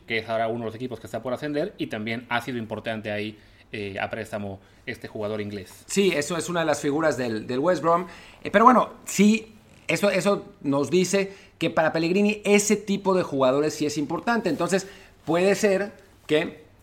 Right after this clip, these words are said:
Speaker 2: por ese, por, en, en ese caso Lainez sí tenga oportunidad. Ahora, no sabemos, obviamente, en qué estima tiene Pellegrini a Lainez. O sea, quizás ve los partidos por televisión y dice, "Uy, no, eh,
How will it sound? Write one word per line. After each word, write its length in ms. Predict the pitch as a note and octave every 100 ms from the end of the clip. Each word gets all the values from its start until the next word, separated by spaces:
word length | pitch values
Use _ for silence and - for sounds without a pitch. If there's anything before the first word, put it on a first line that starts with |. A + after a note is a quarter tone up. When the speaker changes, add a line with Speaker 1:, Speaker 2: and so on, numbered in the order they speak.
| _
Speaker 2:
por 180 | B2 A2
ese, 380 | B2 E3 F3 D3+
por, 240 | A2 G2 - F#2
en, 220 | E2+ F#2
en 240 | A#2 A#2+ B2+
ese 180 | D3+
caso 220 | F3+ D#3 F3
Lainez 300 | E3 E3+ -
sí 180 | A3
tenga 260 | A3+ F3 D3
oportunidad. 440 | D3 A2 A#2 G2 -
Ahora, 320 | A#2 A#2 - - - - _ -
no 220 | C3 E3
sabemos, 500 | E3 E3 E3+ E3 D3
obviamente, 600 | C#3+ D3+ D3+ C#3+ E3 E3 - - _ _ -
en 280 | F3+ C#3+ C#3
qué 380 | E3+ F3 F3+ -
estima 600 | C3 - F3 E3 D#3+ -
tiene 500 | C#3+ C3+ C3+ D3 - - _ _
Pellegrini 400 | B2+ A2 A#2 C#3+
a 40 | G3
Lainez. 320 | A#3+ F#3+ -
O 40 |
sea, 140 | C3 -
quizás 360 | B2+ F3 E3 - -
ve 180 | A#2+ D#3
los 140 | E3+ E3
partidos 360 | E3 F3 F3
por 160 | - C3+
televisión 560 | D#3+ E3 E3 F3+ F3+
y 60 | E3
dice, 380 | C#3+ C#3 D3+ - -
"Uy, 220 | C#3 C#3+
no, 380 | B2 B2 G#2+ - - _ _
eh, 120 | G2